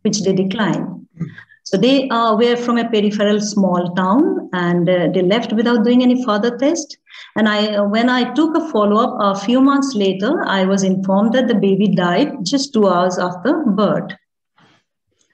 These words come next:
Two other cases which were detected in the first trimester and early second trimester. This one was a twenty-five-year-old primi gravida, non-consanguineous marriage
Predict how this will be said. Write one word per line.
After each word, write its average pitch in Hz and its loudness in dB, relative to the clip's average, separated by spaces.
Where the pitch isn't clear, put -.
Two 339 2
other 233 -2
cases 240 0
which 214 0
were 208 0
detected 190 -2
in 185 2
the 190 -2
first 196 0
trimester 220 0
and 190 -4
early 185 0
second 175 -2
trimester. 160 0
This 220 2
one 320 4
was 233 0
a 233 -2
twenty-five-year-old 220 0
primi 214 2
gravida, 220 2
non-consanguineous 196 0
marriage 247 2